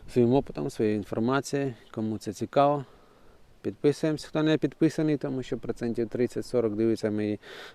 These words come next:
відео без підписки. Це не важко. В правому нижньому углу є підписатись. Там же недалеко,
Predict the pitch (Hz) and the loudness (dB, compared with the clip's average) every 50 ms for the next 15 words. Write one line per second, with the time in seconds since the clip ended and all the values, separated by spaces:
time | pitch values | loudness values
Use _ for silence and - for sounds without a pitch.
0 | - - 107 107 110 104 113 107 107 107 107 - - - - - 101 110 107 101 | -8 -2 2 2 4 4 4 4 6 4 4 2 0 -4 -8 -4 0 0 0 0
1 | - - 110 95 - - - 127 127 - - - 139 123 - - _ - 123 120 | -2 -4 -10 -10 -4 0 0 0 0 0 -4 -6 -8 -8 -8 -14 _ -4 -2 -2
2 | 113 110 110 123 131 131 - - 127 127 - - - - - - - _ _ - | 0 2 2 2 2 2 0 -6 -10 -10 -10 -14 -20 -20 -20 -20 -20 _ _ -20
3 | - - 117 120 113 110 107 110 110 107 101 107 110 110 113 113 107 107 117 117 | -4 2 4 6 6 6 4 2 0 0 0 0 -2 -2 -2 -2 -2 0 0 0
4 | 110 101 - - - 113 - - - - - - 156 156 - 151 - - - _ | 0 0 -2 -6 -10 -12 -10 -10 -12 -6 -2 0 0 0 0 -4 -8 -8 -14 _
5 | - - - - - - - - - - - - _ _ _ _ _ - - - | -20 -20 -20 -18 -18 -18 -20 -20 -20 -20 -20 -20 _ _ _ _ _ -20 -20 -20
6 | _ _ _ _ _ - - 135 123 117 107 113 117 104 - - - 127 120 107 | _ _ _ _ _ 0 2 2 4 4 2 2 0 -2 -4 -6 -4 -4 -2 0
7 | 113 117 120 123 117 - 131 120 | 2 4 4 4 4 2 0 -4